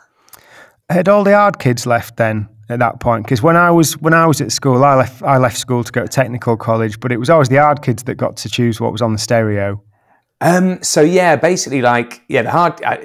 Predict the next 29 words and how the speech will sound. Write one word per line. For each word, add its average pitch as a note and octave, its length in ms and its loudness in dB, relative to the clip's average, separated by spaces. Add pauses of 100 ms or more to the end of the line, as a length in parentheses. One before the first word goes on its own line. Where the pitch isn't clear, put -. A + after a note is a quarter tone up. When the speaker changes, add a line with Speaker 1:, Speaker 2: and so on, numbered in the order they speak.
(360)
Speaker 2:
that's C3 200 -8
an D3+ 60 0
interesting C3+ 360 -2
way B2+ 100 2
of A#2+ 80 2
putting A#2+ 220 -2
it. A2+ 80 -12
Yeah, B2 160 2
the A#2 80 4
hard D#3 260 0
kids A#2+ 200 0
all, B2 220 2
<laughs> - 40 -12
none B2+ 220 -2
of E3 120 4
them B2+ 160 4
did A2+ 120 -2
A-levels, G#2 580 -4
like, C#3 300 -4
<laughs> - 1500 -4
so - 160 2
they D3+ 200 8
all, C3 280 2
they'd C#3 220 2
all B2+ 140 4
buggered A#2 240 0
off B2+ 160 0
by G#2+ 160 -4
then. A2 280 -8